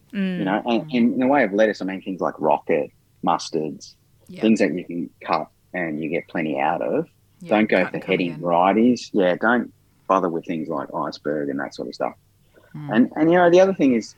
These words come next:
Speaker 2: people go, oh, they get excited. They wanna grow carrots and they wanna grow beetroot. I go, "It's great, but they're really cheap to purchase." The farmer does a much better job than you probably ever will.
Speaker 3: <laughs>
Speaker 2: And, and realistically, you don't have a lot of space and they take a long
Speaker 3: Mm.
Speaker 2: time to grow. So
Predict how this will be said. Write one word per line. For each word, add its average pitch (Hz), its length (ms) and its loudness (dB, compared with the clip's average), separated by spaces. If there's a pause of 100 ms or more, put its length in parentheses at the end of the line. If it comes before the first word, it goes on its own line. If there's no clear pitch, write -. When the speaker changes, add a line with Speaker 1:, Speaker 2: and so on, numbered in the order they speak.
(100)
Speaker 2:
people 127 260 0
go, - 180 -12
oh, 151 160 -2
they 139 120 0
get 143 100 4
excited. 113 340 2
They 107 60 -2
wanna 117 160 2
grow 98 180 2
carrots 82 460 -4
and 90 80 -8
they 90 60 -4
wanna 90 160 -4
grow 82 180 0
beetroot. 80 420 -4
I 107 120 0
go, 104 180 2
"It's 95 160 -4
great, 120 540 2 (320)
but - 140 -12
they're 104 140 -4 (500)
really 135 400 8
cheap 92 360 -2 (200)
to - 80 -12
purchase." - 580 -8 (720)
The 123 80 -2
farmer 151 300 2
does 120 160 4
a 104 60 0
much 107 280 -2
better 90 200 -2
job 85 300 -6
than 76 220 -6
you 95 100 -6
probably - 300 -4
ever - 160 -6
will. 113 340 -4 (240)
Speaker 3:
<laughs> - 260 -10
Speaker 2:
And, 269 340 4 (720)
and 151 360 0
realistically, 151 560 0
you 127 60 -2
don't 131 160 -4
have 117 120 -6
a - 20 -6
lot 120 140 -2
of 110 60 -10
space - 380 -4
and 110 80 -4
they 110 80 -4
take - 200 -2
a - 40 -2
long 107 160 -2
Speaker 3:
Mm. - 40 -16
Speaker 2:
time 98 160 -2
to 98 60 -2
grow. 160 260 4
So 113 200 0